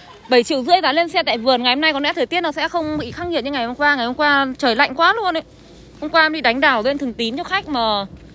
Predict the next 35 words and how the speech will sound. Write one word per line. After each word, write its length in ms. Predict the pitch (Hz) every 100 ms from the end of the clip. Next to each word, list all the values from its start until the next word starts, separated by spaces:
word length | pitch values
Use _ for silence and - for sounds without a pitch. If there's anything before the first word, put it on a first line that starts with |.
| - - -
mà 160 | 226 220
nó 60 |
lạnh 180 | 254 320 - -
teo 220 | 349 349
người 280 | 320 269 233
luôn. 240 | 285 277 - - - - - - - - - - - - - - - - - - - - - - - - - -
Cái 100 | 349
lạnh 180 | 339 294
siêu 240 | 392 370
rẻ 220 | 302 208
này. 140 | 208 214 - - - - -
Cái 100 | 330
lạnh 140 | 269
siêu 220 | 349 339
rẻ 220 | 285 233 180
này 80 |
các 60 | 240
bác 100 | 311
này. 140 | 294 214 - - - - - -
Mua 180 | 269 339
cái 80 | 330
này, 400 | 302 254 233 226
cái 120 | 247
chậu 280 | 392 - 233
rất 100 | 370
là 60 | 349
to 280 | 330 311
này. 120 | 247 202 - _ _ _ _ _ _ -
Cái 100 | 330
lạnh 160 | 262
là 140 | 294 269
siêu 240 | 330 311
rẻ 220 | 254 185
này. 120 | 185 208 - -
Đấy. 300 | - 196